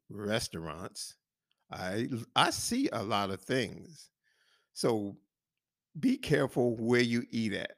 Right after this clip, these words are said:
When you do eat at that place that may be your favorite place to dine, request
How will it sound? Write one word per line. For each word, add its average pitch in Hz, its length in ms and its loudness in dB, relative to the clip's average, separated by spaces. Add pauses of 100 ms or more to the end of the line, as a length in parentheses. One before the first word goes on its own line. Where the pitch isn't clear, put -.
(100)
When 131 260 0
you 127 180 0
do 185 460 0
eat 113 220 0
at 95 180 -2
that 101 260 -2
place 104 760 -4 (680)
that 104 160 0
may 110 180 2
be 104 160 0
your 101 240 0
favorite 98 500 -2
place 104 320 -2
to 95 120 -6
dine, 95 640 -2 (880)
request 117 920 0